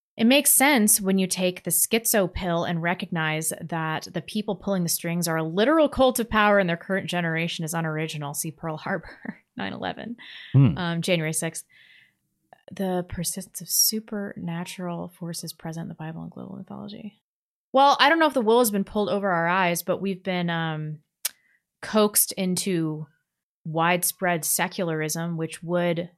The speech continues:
Speaker 1: make it more difficult for people to recognize evil forces amongst us.
Speaker 2: I just take this to mean that,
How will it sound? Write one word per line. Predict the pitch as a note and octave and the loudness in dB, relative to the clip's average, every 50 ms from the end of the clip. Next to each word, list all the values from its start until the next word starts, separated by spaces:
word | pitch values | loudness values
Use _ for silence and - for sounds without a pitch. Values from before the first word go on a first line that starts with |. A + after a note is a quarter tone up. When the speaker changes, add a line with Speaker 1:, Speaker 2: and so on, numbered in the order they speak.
| _ _ _ _ _ _ _ _ _ _ _ _ _ _ _ | _ _ _ _ _ _ _ _ _ _ _ _ _ _ _
Speaker 1:
make | F#3+ F3 F3 E3+ E3 E3+ E3 E3 - - - - - _ _ _ | -2 0 0 2 0 0 -2 -4 -6 -14 -18 -20 -20 _ _ _
it | - F#3 - | -6 -6 -4
more | F3+ F3 F3 E3 | -2 -2 -2 -2
difficult | E3 F3 F3 E3 - E3+ - - F3+ D#3 C#3+ A#2 - - - | -2 -4 -4 -4 -6 -8 -8 -6 -6 -6 -6 -6 -8 -12 -12
for | _ - E3 | _ -8 -8
people | D#3+ - F3 E3+ - D#3+ D#3 | -6 -6 -8 -6 -6 -8 -6
to | - E3 | -8 -8
recognize | D#3 D#3+ D#3 D#3+ - E3+ E3 D#3+ D#3 D#3 - | -6 -4 -4 -4 -6 -6 -6 -6 -6 -6 -6
evil | - E3 D#3 - D#3 | -8 -8 -8 -8 -10
forces | D3 - E3+ D#3+ D3+ D3+ D#3 D3 D3 | -10 -8 -8 -8 -6 -6 -6 -6 -6
amongst | D3 D3+ C#3+ D3 D3+ - - - | -6 -8 -8 -10 -10 -10 -10 -12
us. | - - - - - - _ _ _ _ _ _ _ - - - - _ _ _ - | -14 -14 -14 -16 -16 -18 _ _ _ _ _ _ _ -20 -20 -20 -20 _ _ _ 4
Speaker 2:
I | D3+ G3+ | 4 6
just | A#3 D4 - - | 6 6 6 6
take | D3+ B2+ - | 6 6 6
this | - A#2+ - | 4 4 4
to | - B2 | 6 6
mean | A#2 A#2+ A#2+ A#2 A2+ | 8 8 8 8 8
that, | A2 G2+ G2+ F#2 - | 8 8 6 4 2